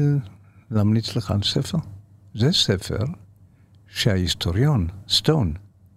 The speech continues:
כתב את הנאום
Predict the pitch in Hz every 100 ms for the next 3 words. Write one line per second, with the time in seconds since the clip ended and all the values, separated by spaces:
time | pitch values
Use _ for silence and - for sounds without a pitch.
0 | - - - - - - - - 170 127
1 | - - - - - - - - - -
2 | - 113 107 - 202 156